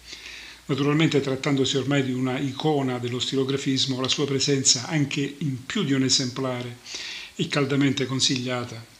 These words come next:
in ogni collezione che si rispetti. Carissimi amici, l'episodio termina qui, spero vi sia piaciuto, nel qual caso aggiungete un like e se non siete iscritti iscrivetevi subito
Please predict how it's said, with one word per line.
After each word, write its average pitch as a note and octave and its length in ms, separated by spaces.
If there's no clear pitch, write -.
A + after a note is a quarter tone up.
in C#3 100
ogni A#2+ 240
collezione C3 680
che B2 80
si - 200
rispetti. A#2+ 580
Carissimi D3+ 400
amici, D#3 300
l'episodio C3+ 460
termina B2+ 360
qui, D3 220
spero C3+ 300
vi B2 100
sia C3+ 180
piaciuto, D#3+ 600
nel D3+ 120
qual C#3+ 200
caso C#3+ 340
aggiungete C3+ 520
un C3 140
like B2+ 540
e A#2+ 60
se C#3 160
non C3+ 200
siete C3+ 220
iscritti - 680
iscrivetevi C3+ 760
subito B2+ 600